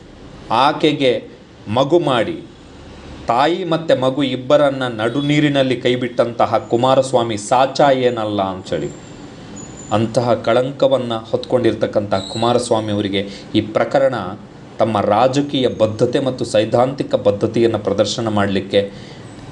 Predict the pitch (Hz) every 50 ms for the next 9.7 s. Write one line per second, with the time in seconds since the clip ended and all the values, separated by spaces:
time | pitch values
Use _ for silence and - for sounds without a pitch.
0 | - - - - - - - - - - 117 110 - - - - 147 131 123 113
1 | 104 101 95 92 90 - 92 - - - 92 92 - - - - 101 104 113 123
2 | 135 135 131 127 120 113 104 95 90 87 87 85 80 - 82 - - - 92 95
3 | 90 - 85 85 85 87 80 85 85 80 76 - - - - - - - - -
4 | - - - - - 110 110 120 127 139 143 135 - - 127 117 110 110 104 98
5 | 95 90 85 82 80 80 82 85 87 90 87 - - - - - - - - -
6 | - 101 98 110 98 95 - - 127 127 - - - 143 123 113 101 101 - 110
7 | 117 139 151 160 156 147 113 104 - - 85 80 80 78 76 80 76 76 - -
8 | - - - - 95 101 107 104 95 - - 127 123 - - - 135 117 107 98
9 | 101 98 - - 139 139 139 110 107 98 87 90 87 85